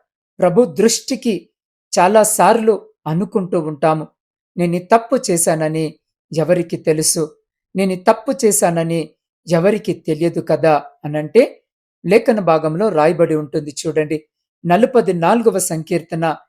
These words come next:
ఇరవదొక వచనములో మనము చూసినట్లయితే, "హృదయ రహస్యము ఎరిగిన దేవుడు మన దేవుడు." మన దేవుడు ఎటువంటి దేవుడో తెలుసా? మన హృదయములో పుట్టిన తలంపు,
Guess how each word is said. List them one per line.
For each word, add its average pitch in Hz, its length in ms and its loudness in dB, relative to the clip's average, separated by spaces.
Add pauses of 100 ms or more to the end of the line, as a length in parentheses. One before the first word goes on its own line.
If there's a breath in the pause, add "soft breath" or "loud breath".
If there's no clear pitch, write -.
(340)
ఇరవదొక 220 440 4
వచనములో 170 580 -2
మనము 151 300 -6 (160)
చూసినట్లయితే, 156 920 -4 (500)
"హృదయ 190 400 4 (500)
రహస్యము 214 580 2
ఎరిగిన 165 400 -2
దేవుడు 151 560 0 (400)
మన 143 240 -6
దేవుడు." 151 560 -2 (440)
మన 160 200 -2
దేవుడు 185 340 4
ఎటువంటి 190 680 -2 (160)
దేవుడో 147 360 0
తెలుసా? 151 480 -2 (500)
మన 147 200 -6
హృదయములో 170 840 0 (420)
పుట్టిన 240 480 0 (340)
తలంపు, 170 560 0